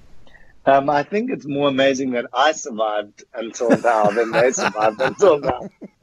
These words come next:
Speaker 1: That's a, that's a difficult question. I think that, um, I, you know, I think that there are,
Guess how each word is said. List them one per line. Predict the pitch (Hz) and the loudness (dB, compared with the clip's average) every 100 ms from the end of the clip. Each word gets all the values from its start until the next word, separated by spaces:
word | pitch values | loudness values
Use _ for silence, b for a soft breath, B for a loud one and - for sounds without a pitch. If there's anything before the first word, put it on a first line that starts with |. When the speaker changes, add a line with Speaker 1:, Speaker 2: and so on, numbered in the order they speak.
| 240 | -10
Speaker 1:
That's | 208 247 269 - | 2 2 2 2
a, | 285 285 269 | 4 4 2
that's | 214 240 247 277 | 2 0 -2 -6
a | 254 | -6
difficult | 170 202 220 208 208 202 190 - | 0 2 0 0 2 2 0 -4
question. | 196 202 190 - 165 143 175 | 2 2 2 -2 -2 -2 -2
I | 165 175 | 0 -2
think | - 220 233 - | 0 -2 -2 -2
that, | 208 196 185 - | 2 2 2 2
um, | 185 175 165 151 _ _ - | 4 4 0 -6 _ _ 0
I, | 170 190 | 2 2
you | 180 | 2
know, | 170 | 2
I | 170 | 2
think | 160 202 202 | 2 -2 0
that | 208 196 | 0 0
there | 185 180 | 4 6
are, | 165 165 156 | 6 6 4